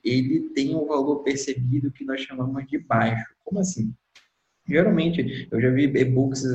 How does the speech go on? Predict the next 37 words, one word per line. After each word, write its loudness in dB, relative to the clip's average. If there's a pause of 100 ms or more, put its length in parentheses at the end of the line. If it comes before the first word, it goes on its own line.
(140)
sendo -2
vendidos 0
a -2
cento -4
e -6
cinquenta, 0
duzentos 0
reais. 0 (320)
Não 0
tão 0
longe -2
disso. -2
Pelo -2
menos 0
até 0
agora 2
ainda 0
não 2
vi. 0
Talvez 2
eu 0
veja, 0
enfim. -4 (480)
E, 4
mas 4
já 4
vi 2
e-book -2
sendo 0
vendido 2
a 4
cinquenta 0
e -4
sete, 0
vinte -2
e -8
sete, 0